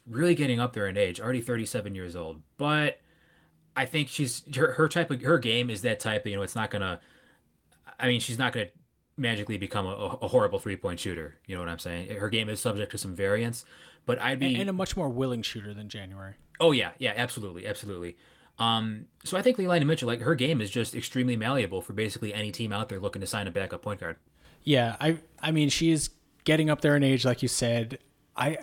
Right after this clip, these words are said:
Speaker 2: but she could still run your second unit pretty admirably, I think.
Speaker 1: Sure,
Speaker 2: Um,
Speaker 1: sure.
Speaker 2: uh, you know, I think Minnesota, if they can't fit in Clarendon,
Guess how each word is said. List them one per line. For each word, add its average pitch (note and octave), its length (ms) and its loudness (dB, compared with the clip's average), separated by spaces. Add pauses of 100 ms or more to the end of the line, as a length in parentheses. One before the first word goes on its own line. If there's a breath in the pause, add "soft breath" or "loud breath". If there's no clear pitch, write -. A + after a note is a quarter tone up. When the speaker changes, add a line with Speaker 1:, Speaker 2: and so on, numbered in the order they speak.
Speaker 2:
but F#3 120 6
she A3+ 200 2
could - 180 -4
still G3 280 8
run E3 220 8
your D3 100 6
second C3 360 4
unit D3+ 280 6
pretty D3 220 8
admirably, D#3 540 4
I D3+ 80 4
think. - 500 -6 (180)
Speaker 1:
Sure, B2+ 140 8
Speaker 2:
Um, - 140 0 (160)
Speaker 1:
sure. F#3+ 160 2 (320 loud breath)
Speaker 2:
uh, A2+ 280 -2
you C#3+ 140 4
know, C3 140 6
I B2 80 6
think D3+ 380 -2 (120)
Minnesota, D#3+ 600 6
if D3 100 2
they C3+ 120 0
can't C3+ 280 2
fit C3+ 240 2
in B2+ 160 4
Clarendon, C3+ 760 2